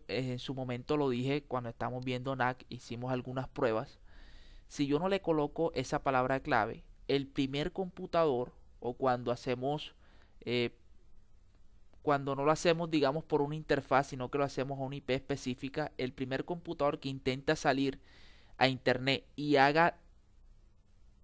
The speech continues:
y haga coincidencia con esa, con esa I P, en este caso con esa interfaz, es el que va a tener la salida. Sin embargo, aquí el laboratorio me la coloca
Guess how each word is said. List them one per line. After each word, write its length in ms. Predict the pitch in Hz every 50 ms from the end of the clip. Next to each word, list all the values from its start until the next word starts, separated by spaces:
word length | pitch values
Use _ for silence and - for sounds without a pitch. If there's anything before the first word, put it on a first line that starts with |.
| - - - - - - - - - - - - - - - - - - - - - - - - - - - - - - - - - - - - -
y 140 | - 151 151
haga 260 | 139 139 151 165 170
coincidencia 880 | - 180 175 160 147 - 151 139 139 143 143 147 147 - - 175 180 185
con 320 | - - - 147 135 131
esa, 440 | 131 135 135 - - 165 165 175 - - - - - - - - - - - -
con 220 | - 139 139 131
esa 340 | 135 139 - - 160 151 - -
I 120 | - 160
P, 420 | - - - 165 151 147 - - - - -
en 140 | - 127 127
este 180 | - - 147
caso 240 | 143 143 - 160 135
con 100 | 135 131
esa 100 | - 147
interfaz, 500 | 147 147 - 143 143 - - 139 151 -
es 160 | - 123 123 127
el 140 | 131 135
que 100 | - 147
va 300 | 131 123 113 113 123 139 - - - - - -
a 140 | - 120 123
tener 420 | - 123 120 120 117 117 135 - - - - - - -
la 220 | - 123 123 117 120
salida. 520 | - 117 107 123 151 165 151 95 - - - - - - - - - - - - - - - - - - - - - - - - - - - - - - - - - - - -
Sin 220 | - - 147 143
embargo, 640 | 143 139 135 127 131 131 127 131 127 165 175 - -
aquí 320 | 139 135 135 - - 131
el 80 | 131 139
laboratorio 560 | 151 160 151 135 127 123 - 120 120 127 143
me 100 | 156 143
la 100 | 135 127
coloca 540 | - 120 107 92 90 95 - 123 139 160